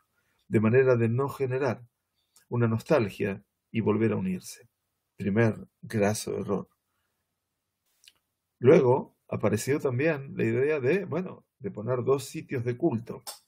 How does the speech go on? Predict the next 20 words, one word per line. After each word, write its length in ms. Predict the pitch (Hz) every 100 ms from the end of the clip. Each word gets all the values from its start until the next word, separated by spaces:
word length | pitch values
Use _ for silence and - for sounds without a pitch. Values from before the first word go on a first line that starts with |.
| _ _ _
como 180 | - 113
fueron 260 | 95 131 120
Betel 520 | 113 - - 135 135
y 80 | 120
Dan, 420 | 113 143 98 87 - _ _
en 140 | - 98
el 120 | 95
norte 300 | 113 117 107
y 40 |
en 120 | 95
el 100 | 95
sur. 380 | 110 - 151 92 _ _ _ _ _ _ _ _ _ _ _ _ _ _ _ _
Betel 440 | - 90 123 113 -
en 140 | 95
el 100 | 104
sur, 420 | - 156 135 - -
Dan 320 | 107 127 113
en 120 | 110
el 140 | 110 147
norte, 440 | 175 - 151 156